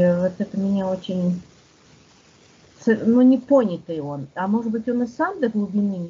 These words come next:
понимал? Или он все-таки понимал, но не смог, э, вынести свое, э, ну, свое, свое мнение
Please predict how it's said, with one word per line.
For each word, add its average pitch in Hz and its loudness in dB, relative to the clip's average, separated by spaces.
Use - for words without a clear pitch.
понимал? 175 -10
Или 196 -4
он 214 4
все-таки 233 -4
понимал, 220 4
но 202 0
не 208 2
смог, 220 -2
э, 185 -4
вынести 214 2
свое, 185 2
э, 156 -8
ну, 185 -8
свое, 190 -4
свое 226 4
мнение 226 4